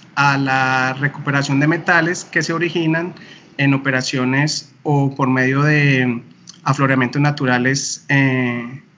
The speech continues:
de ciertos yacimientos, operaciones de minería y fundiciones.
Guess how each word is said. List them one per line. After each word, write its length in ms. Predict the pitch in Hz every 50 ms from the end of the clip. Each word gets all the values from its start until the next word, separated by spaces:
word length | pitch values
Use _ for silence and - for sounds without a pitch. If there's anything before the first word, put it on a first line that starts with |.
| _ _ -
de 160 | 135 143 135
ciertos 280 | 135 - 127 - - 139
yacimientos, 800 | 143 151 - 143 127 135 143 165 175 165 - 180 170 - - -
operaciones 460 | - 139 143 135 131 120 131 127 135
de 60 | 139 151
minería 460 | 151 143 139 131 135 160 175 - -
y 80 | 139 127
fundiciones. 880 | 127 - 127 117 117 113 - - 143 135 117 101 - - - - -